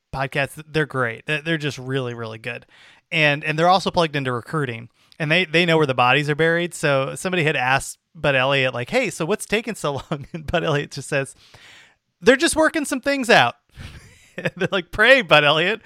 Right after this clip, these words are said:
What are they working out?" He's like, "I don't know. There's lots of moving parts." You can just tell that people are putting those bags together to, to, you know, those N I L packages and, and other, uh, other ways to get Caleb Williams to come to their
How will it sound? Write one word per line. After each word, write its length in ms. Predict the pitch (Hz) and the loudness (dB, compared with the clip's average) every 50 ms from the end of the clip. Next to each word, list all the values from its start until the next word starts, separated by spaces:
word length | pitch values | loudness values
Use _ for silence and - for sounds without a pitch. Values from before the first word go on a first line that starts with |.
| - - 170 | -16 -16 -4
What 200 | - 165 180 185 | 2 4 4 4
are 60 | 202 | 6
they 140 | 196 208 208 | 4 4 2
working 400 | 196 202 202 185 - 226 208 214 | 4 4 2 2 2 0 4 6
out?" 180 | 247 240 190 165 | 6 8 6 6
He's 100 | 170 - | 2 0
like, 140 | 190 185 240 | -2 0 2
"I 140 | 277 320 | 4 4
don't 120 | 320 269 190 | 4 4 6
know. 140 | 180 196 233 | 4 4 4
There's 220 | 247 226 190 - - - - - - | 4 2 0 -2 -10 -20 -20 -8 0
lots 280 | 151 147 175 180 - | 4 4 4 4 4
of 140 | 220 208 175 | 0 -4 -2
moving 360 | 185 202 220 208 233 226 214 | -2 -2 -2 0 -2 -2 0
parts." 180 | - 220 180 185 | 0 2 2 2
You 120 | 190 220 | 0 0
can 140 | 214 254 226 | -2 -4 -4
just 220 | 196 196 - - - | -4 -6 -4 2 6
tell 180 | 180 165 156 | 6 6 6
that 220 | 139 143 143 - - | 6 4 0 0 -4
people 240 | 185 175 - 170 | -6 -4 0 2
are 120 | 156 147 143 | 2 2 2
putting 280 | - - 196 180 160 | 0 -2 -4 -4 -2
those 160 | 156 147 135 131 | -2 -2 0 2
bags 280 | 143 135 131 131 - | 4 4 4 2 -2
together 380 | - 139 123 120 117 117 117 113 | -6 -6 -4 -4 -4 -4 -4 -4
to, 160 | 120 120 123 | -4 -6 -6
to, 300 | 120 - - 131 127 123 _ - | -6 -8 -10 -10 -10 -12 _ -16
you 80 | 160 147 | -14 -12
know, 40 | 139 | -8
those 240 | 131 135 135 - - - - - - | -8 -8 -8 -10 -14 -20 -20 -6 -2
N 120 | - 165 165 | 2 4 6
I 120 | 170 165 | 6 8
L 160 | 165 160 160 | 8 6 6
packages 640 | - 165 156 156 147 165 156 139 151 151 151 143 131 185 | 6 4 2 2 2 0 -2 0 0 0 0 0 0 0
and, 220 | 165 156 147 160 - | 0 0 -2 -2 -4
and 200 | - 156 151 156 - | -4 -4 -2 0 2
other, 440 | 156 165 156 156 147 139 135 123 - _ - - - _ _ | 2 4 4 4 4 2 0 -2 -4 _ -20 -20 -20 _ _
uh, 240 | - 143 135 131 131 | -2 0 0 0 0
other 220 | 151 160 160 165 160 | 2 2 2 2 2
ways 360 | 151 147 147 143 139 - - | 2 2 0 0 -2 -6 -8
to 420 | - 143 139 135 131 131 131 135 - 156 151 139 | -6 -6 -4 -4 -4 -6 -6 -10 -12 -18 -14 -8
get 220 | 143 147 147 143 | -4 -4 -4 -6
Caleb 320 | - - 147 139 131 131 131 | -6 -10 -8 -8 -8 -6 -6
Williams 260 | 131 131 131 131 123 | -4 -4 -6 -6 -10
to 60 | 127 | -14
come 260 | - - 135 127 123 123 | -12 -10 -10 -10 -10 -10
to 120 | - 135 | -10 -6
their 320 | 123 123 127 127 123 117 | -4 -2 -2 -2 -2 -4